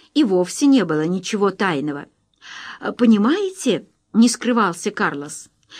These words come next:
«история покойников, извините за выражение, утрачивает интерес.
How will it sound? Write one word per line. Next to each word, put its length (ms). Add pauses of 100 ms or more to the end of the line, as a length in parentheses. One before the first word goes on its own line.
(200)
«история 640
покойников, 880
извините 800 (300)
за 140
выражение, 580
утрачивает 760
интерес. 680